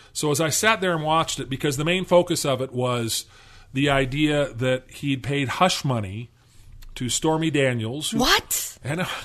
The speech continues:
Speaker 1: <laughs> you never knew that, did you? This was the first time anybody'd ever heard that. He paid hush money to Stormy Daniels out of his own pocket. Donald Trump reimbursed him, and he showed the canceled check that Donald Trump had paid him with.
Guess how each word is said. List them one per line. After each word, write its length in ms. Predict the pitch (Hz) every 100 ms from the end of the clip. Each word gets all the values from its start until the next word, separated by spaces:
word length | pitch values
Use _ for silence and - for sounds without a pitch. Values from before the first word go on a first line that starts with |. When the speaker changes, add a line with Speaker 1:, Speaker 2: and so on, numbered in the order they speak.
| - -
Speaker 1:
<laughs> 360 | - - -
you 120 | 175 156
never 320 | 226 254 262
knew 200 | 269 330
that, 260 | 277 202 185
did 180 | 226 254
you? 300 | 226 120 - - -
This 160 | - 240
was 100 | 269
the 80 | 294
first 340 | 320 339 349
time 380 | 359 349 330 262
anybody'd 420 | 262 311 311 320 311
ever 180 | 311
heard 240 | 277 302 240
that. 340 | 185 113 95 - - - - - - - -
He 120 | 165
paid 240 | 180 202 175
hush 240 | 247 262
money 220 | 254 233
to 120 | 214 160
Stormy 400 | - 202 202 202
Daniels 480 | 175 170 170 170
out 160 | 156 151
of 80 | 143
his 180 | 147 156
own 180 | 160 175
pocket. 460 | 160 147 139 117
Donald 320 | 135 151 165
Trump 240 | - 147 123
reimbursed 580 | 135 147 123 127 - 135
him, 160 | 131
and 100 | 127
he 80 | 120
showed 500 | - - 156 165 143
the 60 | 127
canceled 540 | - 156 147 - 135
check 380 | - 135 127 -
that 200 | 123 113
Donald 340 | 127 135 131 117
Trump 320 | 135 131 120
had 300 | 117 107 104 - - - - - -
paid 240 | 151 147 131
him 280 | 139 127
with. 480 | 117 110 101 92 -